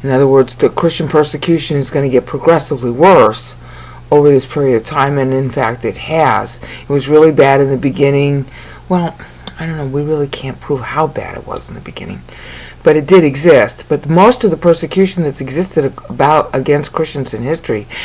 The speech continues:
has been by other Christians, particularly, um, the Catholic Church has been, um, executing most of the persecution,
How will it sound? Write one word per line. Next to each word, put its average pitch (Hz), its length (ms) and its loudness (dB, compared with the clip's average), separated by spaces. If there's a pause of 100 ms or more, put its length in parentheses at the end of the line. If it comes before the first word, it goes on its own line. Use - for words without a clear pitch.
has 139 160 -4
been 185 240 6
by 151 200 2
other 143 220 0
Christians, 180 440 -4
particularly, 131 880 0 (200)
um, 113 460 -2 (460)
the 135 80 -6
Catholic 160 440 -2
Church 156 460 2
has 131 180 -4
been, 117 460 -4 (600)
um, 123 340 -6
executing 135 580 -4
most 143 400 0
of 123 200 -2
the 123 80 -6
persecution, 123 1080 -2